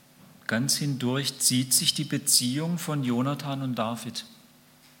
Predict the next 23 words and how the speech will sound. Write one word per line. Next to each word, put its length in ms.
Und 60
wir 80
können 200
an 120
beiden 340
sehen, 520
dass 320
wir 140
Beziehungen 920
brauchen, 580
um 220
gut 260
für 180
unsere 380
Seele 520
zu 160
sorgen. 520
Gerade 320
dann, 320
wenn 140
es 160
eng 340
wird, 340